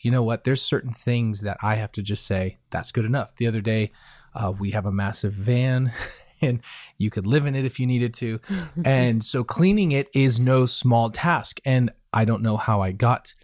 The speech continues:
Speaker 1: this task given to me. I also don't know how I was the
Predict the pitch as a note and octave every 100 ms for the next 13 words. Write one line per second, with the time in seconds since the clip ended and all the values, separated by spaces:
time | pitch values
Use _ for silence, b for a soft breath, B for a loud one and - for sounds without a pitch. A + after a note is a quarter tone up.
0 | b b _ - A2+ A#2 A2 - - C#3
1 | C#3+ C#3+ B3 A#2 C#3 D3+ C3+ D3+ D3+ D#3
2 | A#2 G#2+ C#3+ F#3+ - A#3 G3 E3 D#3 C#3
3 | A#2+ C3 A#2+ - A#2+ C3+ C#3 C#3+